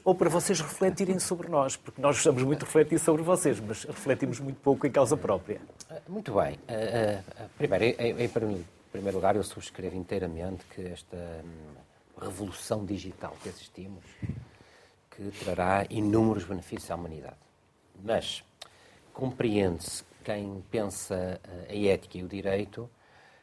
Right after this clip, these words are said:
Speaker 2: tem, eh, a responsabilidade de pensar nos diferentes cenários e, e, obviamente, eh, pensar que alguns aspectos podem correr menos bem e tentar regulá-los quase que preventivamente.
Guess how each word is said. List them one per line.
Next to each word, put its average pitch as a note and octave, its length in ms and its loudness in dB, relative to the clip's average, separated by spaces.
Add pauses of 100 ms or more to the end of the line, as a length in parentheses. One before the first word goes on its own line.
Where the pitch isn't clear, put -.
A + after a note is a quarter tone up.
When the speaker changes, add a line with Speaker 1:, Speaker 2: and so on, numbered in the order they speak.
(200)
Speaker 2:
tem, G#2 520 -2
eh, F2+ 300 -8
a G#2+ 60 -2
responsabilidade G#2+ 1000 0
de - 440 -12
pensar A#2 420 -2
nos F#2+ 140 -10
diferentes A2+ 460 -2
cenários G#2 580 -2 (640)
e, A#2 260 -4
e, G#2+ 60 6
obviamente, F#2+ 640 0
eh, D3+ 360 -6 (240)
pensar F2+ 420 -2
que G#2+ 420 -2
alguns F2+ 380 -10
aspectos - 400 -6
podem G#2+ 260 0
correr A#2 220 2
menos G2+ 280 -2
bem A2 520 0
e G#2 100 -10
tentar G#2 640 -6 (540)
regulá-los A2+ 840 6
quase C#3 260 4
que - 80 -16
preventivamente. C#3 920 6